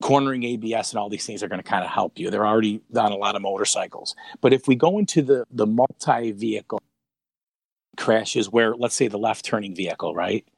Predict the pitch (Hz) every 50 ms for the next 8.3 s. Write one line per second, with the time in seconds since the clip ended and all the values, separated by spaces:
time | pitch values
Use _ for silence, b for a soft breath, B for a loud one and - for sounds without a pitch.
0 | _ _ _ _ - 120 104 107 104 - 107 113 117 117 110 110 110 - - 127
1 | - - 123 107 - - 101 104 98 92 - - - - - _ _ _ B B
2 | B B B B B - - 120 113 - B B B B B B B 120 - -
3 | 131 151 170 196 220 233 220 208 202 170 151 175 160 156 135 - - 143 131 -
4 | - - - 143 143 139 123 - _ _ _ _ _ _ _ _ _ _ _ _
5 | _ _ _ _ _ _ - 127 123 - - - 151 147 143 - - - 127 127
6 | 143 143 143 - 117 98 - - 147 143 139 _ _ _ _ _ _ - - -
7 | 175 185 - 196 214 208 175 170 170 151 147 160 165 151 156 165 156 - - -
8 | 160 156 156 151 - -